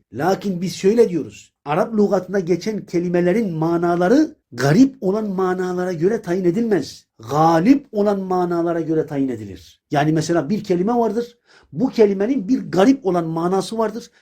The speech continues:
Bir de galip olan, çok olan, çok bilinen bir manası vardır. Arap lügatında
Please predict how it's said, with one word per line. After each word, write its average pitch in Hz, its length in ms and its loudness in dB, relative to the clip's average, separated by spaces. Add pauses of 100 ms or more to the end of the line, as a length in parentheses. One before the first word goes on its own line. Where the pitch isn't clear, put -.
(120)
Bir 208 220 -2
de 247 60 8 (140)
galip 170 440 2
olan, 151 320 -2 (200)
çok 233 320 -2
olan, 165 260 0
çok 214 320 -4
bilinen 180 420 0
bir 180 100 0
manası 170 480 0
vardır. 120 460 -4 (120)
Arap 233 340 2
lügatında 180 640 0